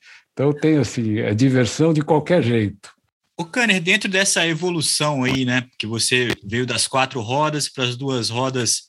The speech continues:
Speaker 2: é, com motor potente e agora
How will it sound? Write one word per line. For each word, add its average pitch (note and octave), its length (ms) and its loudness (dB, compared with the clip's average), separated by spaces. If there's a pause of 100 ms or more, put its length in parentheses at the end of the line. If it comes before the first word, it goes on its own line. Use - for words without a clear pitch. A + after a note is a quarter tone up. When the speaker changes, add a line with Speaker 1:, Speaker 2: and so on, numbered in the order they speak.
(140)
Speaker 2:
é, G#2+ 260 0
com - 180 -6
motor A#2+ 440 -2
potente D#3+ 720 -4 (280)
e C3+ 100 -4
agora C3+ 560 0